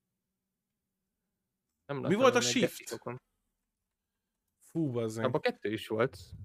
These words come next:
Speaker 2: E-, egyébként biztos, hogy van, ö, Need for Speed szakértő,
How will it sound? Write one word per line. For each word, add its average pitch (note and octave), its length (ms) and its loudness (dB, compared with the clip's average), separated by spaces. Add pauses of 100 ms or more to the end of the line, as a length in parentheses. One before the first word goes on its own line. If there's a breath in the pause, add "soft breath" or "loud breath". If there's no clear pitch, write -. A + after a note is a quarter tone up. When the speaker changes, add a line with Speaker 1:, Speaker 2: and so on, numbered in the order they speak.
(480)
Speaker 2:
E-, - 80 -10 (100)
egyébként E3+ 320 6
biztos, - 260 0
hogy D3 120 -2
van, C3+ 420 4 (260)
ö, B2 720 2 (600)
Need D3 220 2
for C#3 220 0
Speed C3 240 -4
szakértő, B2 960 0